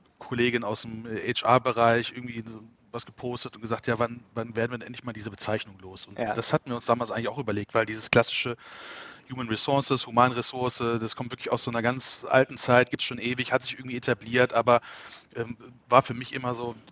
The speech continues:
Speaker 1: ja, zeigt die, die, die Menschen, die bei einem arbeiten, so als, äh, als eine Ressource an, als, als Kosten, die irgendwie eingesetzt werden, um am Ende des Tages, äh, ein Ergebnis zu liefern. Und das war uns einfach zu oberflächlich und zu weit weg von dem, was wir eigentlich tun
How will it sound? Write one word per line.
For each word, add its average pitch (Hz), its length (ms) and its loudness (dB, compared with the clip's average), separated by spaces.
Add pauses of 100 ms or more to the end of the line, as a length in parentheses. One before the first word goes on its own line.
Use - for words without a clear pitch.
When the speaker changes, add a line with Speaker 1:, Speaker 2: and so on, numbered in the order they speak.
(240)
Speaker 1:
ja, 127 240 -2 (540)
zeigt - 460 2
die, 120 280 -12
die, 113 280 -10
die 110 120 -10
Menschen, 131 300 -4
die 123 80 -4
bei 110 100 4
einem 113 120 0
arbeiten, 120 420 2
so 110 100 -8
als, - 440 -2
äh, 113 300 -8
als 117 180 -10
eine 113 100 -10
Ressource 151 420 -2
an, 123 300 0
als, - 260 -4
als - 180 -6
Kosten, 123 560 -6 (380)
die 117 200 -8
irgendwie 123 240 -4
eingesetzt 120 540 0
werden, 117 360 2
um 107 80 -10
am 104 80 -10
Ende 110 180 -6
des - 120 -4
Tages, 110 680 0
äh, 117 80 -8
ein 107 140 -8
Ergebnis - 600 -6
zu - 160 -14
liefern. 95 420 -10
Und - 140 -12
das - 180 -6
war 117 160 4
uns 120 140 -10
einfach 110 200 -4
zu 135 160 -12
oberflächlich 120 560 0
und 110 80 -14
zu - 140 -10
weit 113 160 -2
weg 113 140 -4
von 110 160 -12
dem, 110 100 -4
was 120 160 -6
wir 104 80 0
eigentlich 98 300 -10
tun 120 340 -20